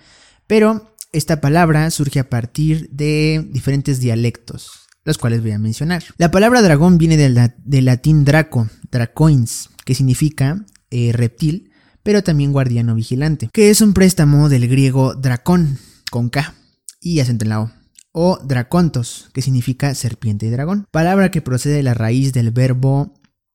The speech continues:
dracón. Fijar la mirada, mirar con mirada fija y penetrante. Y en realidad es un participio activo de aoristo con un cambio acentual. El vocablo significa, pues,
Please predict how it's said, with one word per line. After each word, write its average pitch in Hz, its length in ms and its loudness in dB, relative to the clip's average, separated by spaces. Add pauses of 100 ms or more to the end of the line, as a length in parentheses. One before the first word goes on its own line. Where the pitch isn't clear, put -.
(220)
dracón. 113 580 -4
Fijar 185 340 0
la 208 140 2
mirada, 170 560 0
mirar 147 360 -2
con 165 180 0
mirada 127 300 0
fija 170 420 -4
y 135 80 -10
penetrante. 120 600 -4 (120)
Y 180 100 2
en 170 100 2
realidad 175 440 4
es 185 140 -2
un 185 100 -2
participio 151 580 -4
activo 151 400 -4
de 139 340 -6
aoristo 131 960 -6 (1000)
con 190 440 2
un 170 140 -2
cambio 135 340 0
acentual. 147 500 -4 (760)
El 170 100 0
vocablo 214 400 2
significa, 139 560 0
pues, 185 360 -4